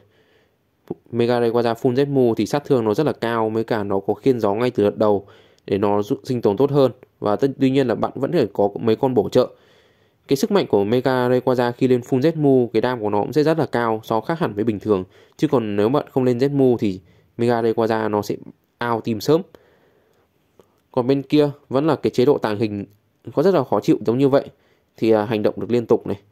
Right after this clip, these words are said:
Vẫn phải nhờ đó là những cái phản đam của bên, à, Mega T N C hay là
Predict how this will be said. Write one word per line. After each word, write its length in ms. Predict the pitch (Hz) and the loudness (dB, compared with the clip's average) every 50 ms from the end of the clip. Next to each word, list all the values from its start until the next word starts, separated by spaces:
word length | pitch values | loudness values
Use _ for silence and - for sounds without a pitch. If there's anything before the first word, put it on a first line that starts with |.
| _ _ _ _ - | _ _ _ _ -6
Vẫn 100 | 139 - | -4 0
phải 140 | - 139 | 0 0
nhờ 240 | 110 110 113 107 101 | 2 2 2 2 4
đó 220 | 98 98 101 110 139 | 4 4 2 2 2
là 60 | 139 | 0
những 200 | 113 113 127 127 | 0 -2 -2 -2
cái 120 | - 107 | -2 -2
phản 220 | 117 - 120 95 101 | -2 -2 -4 -4 -2
đam 240 | 113 117 113 107 | -4 -4 -4 -6
của 120 | 98 - 107 | -6 -4 0
bên, 240 | 104 110 113 110 113 | 0 0 2 0 -2
à, 40 | |
Mega 340 | 110 110 117 113 110 113 110 | -2 -2 0 0 0 -2 -2
T 80 | 110 - | -2 -2
N 160 | 117 113 110 | -2 -2 -2
C 120 | 104 - 131 123 117 113 113 107 - - | -2 -2 0 0 2 0 0 -2 -4 -4
hay 100 | 117 113 | -4 -2
là 200 | 104 101 101 101 | -2 -2 -4 -6